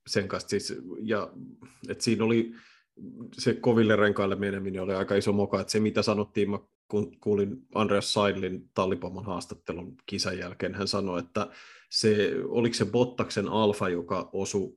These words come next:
sen Sainz-kontaktin jälkeen Ricardon autoon, että se aiheutti jotain vahinkoa, minkä takia sitä oli vaikea ajaa. Et en tiedä, onko se sit selittelyä vai muuta, mutta se on, tää nokkimisjärjestys on selvä. Ja siis mun mielestä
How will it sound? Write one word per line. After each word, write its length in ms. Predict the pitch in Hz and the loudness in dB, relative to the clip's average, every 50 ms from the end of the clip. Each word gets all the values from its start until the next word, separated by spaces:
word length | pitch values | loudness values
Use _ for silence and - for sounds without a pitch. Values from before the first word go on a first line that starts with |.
| _ - | _ -12
sen 440 | - - 107 101 98 98 98 95 87 | -2 0 2 2 2 0 -2 -2 -2
Sainz-kontaktin 920 | - - 120 127 123 - - - - 104 101 98 101 - - 101 98 101 | 0 2 4 4 4 4 2 0 0 0 0 -2 -4 -6 -4 -2 0 2
jälkeen 380 | 101 101 98 - - 101 92 | 2 2 0 0 0 0 2
Ricardon 480 | 90 104 101 - 101 92 76 85 87 87 | 2 2 2 2 0 0 0 -2 -4 -4
autoon, 240 | 90 90 82 85 87 | -6 -6 -8 -8 -6
että 100 | - - | -2 0
se 60 | 113 | 2
aiheutti 420 | 104 107 101 101 104 101 - - | 2 2 2 2 0 0 0 -2
jotain 320 | 98 98 87 104 95 92 87 | -2 0 0 0 -2 0 -2
vahinkoa, 480 | 95 98 98 98 85 82 85 85 82 | -2 -4 -2 -4 -6 -6 -8 -10 -10
minkä 220 | 82 80 85 82 82 | -10 -10 -10 -8 -8
takia 300 | 80 - - - 76 71 | -8 -10 -12 -12 -10 -10
sitä 160 | - - 92 | -8 -8 -8
oli 140 | 82 87 87 | -8 -6 -8
vaikea 400 | 85 85 85 85 - 78 76 78 | -8 -8 -10 -10 -10 -12 -10 -10
ajaa. 340 | 76 76 78 82 80 85 82 | -10 -10 -10 -10 -8 -8 -10
Et 60 | 82 - _ | -10 -10 _
en 180 | 101 110 113 107 | 0 0 4 6
tiedä, 240 | 117 117 107 107 101 | 6 6 8 6 4
onko 120 | 104 - | 2 2
se 100 | - 104 | 0 -2
sit 160 | 101 101 87 | -2 -2 -2
selittelyä 640 | - - 127 123 113 107 - - 107 101 101 104 104 | 4 6 6 6 6 4 0 -2 -2 -2 -2 -4 -4
vai 140 | 107 107 101 | -4 -2 0
muuta, 360 | 104 104 101 92 92 - 92 | 0 0 0 -2 -4 -6 -8
mutta 440 | - 98 98 - _ - 98 85 - - - - 107 - - - | -10 -10 -12 -12 _ -4 -4 -4 -4 -8 -10 -10 -10 -10 -8 -4
se 120 | - - 101 | 0 2 4
on, 120 | 104 107 | 4 4
tää 140 | 104 113 107 | 4 4 6
nokkimisjärjestys 800 | 110 110 107 - - 107 101 - 107 104 104 98 - - 101 107 | 6 4 2 2 0 0 2 2 0 0 0 -2 -4 -2 -2 0
on 100 | 104 98 | 0 2
selvä. 340 | - 113 107 104 104 110 | 2 2 2 0 0 -2
Ja 60 | 107 110 | -4 0
siis 260 | 113 113 110 - - - - - - - - - - _ _ | 0 0 0 0 -6 -14 -18 -20 -20 -20 -20 -20 -20 _ _
mun 460 | 127 135 156 160 143 127 - - - - | 2 2 4 6 6 4 4 2 -2 0
mielestä 840 | 110 113 117 117 117 110 104 104 98 - - - - 95 85 - | 2 4 4 6 4 4 4 2 0 -2 -4 -6 -6 -6 -6 -8